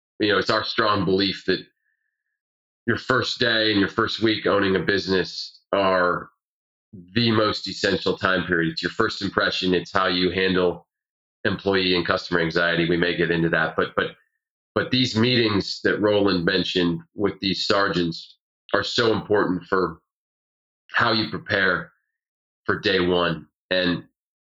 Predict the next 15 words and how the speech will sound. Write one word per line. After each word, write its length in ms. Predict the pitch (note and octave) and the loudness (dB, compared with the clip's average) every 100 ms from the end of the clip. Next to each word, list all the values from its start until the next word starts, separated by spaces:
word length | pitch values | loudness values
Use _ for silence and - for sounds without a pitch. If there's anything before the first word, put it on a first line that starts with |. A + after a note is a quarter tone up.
| - | -4
the 80 | G#2 | 0
meetings 360 | A2+ G#2+ G2 | 0 0 -2
we 140 | G2+ D3 | 0 2
had 260 | A2 G2 | 2 0
specifically 960 | E2 G#2 - A2+ G#2+ - F#2+ F#2 F2 - _ _ _ _ _ _ G#2+ | -4 -8 -4 -2 -2 -2 0 0 0 -6 _ _ _ _ _ _ 0
in 100 | G2+ | 2
our 140 | C3+ | 2
search 300 | - G#2+ - | 0 -2 -2
fund 440 | - F#2 F2 E2+ - F#2+ | 0 0 0 -2 -4 -4
acquisition 840 | F#2 F2 E2 F2+ - F2 E2+ E2 _ _ _ _ _ _ - | -2 -2 0 -2 0 0 -2 -6 _ _ _ _ _ _ -2
really 340 | A#2+ A2+ G#2 | 2 2 2
got 240 | A2+ G#2+ G2+ | 2 2 2
us 460 | F#2+ - - - _ _ - | 0 -4 -10 -16 _ _ -4
two 200 | D#3 C#3+ | 0 2
months 640 | B2 A2+ - - - - | 2 0 -2 -6 -10 -18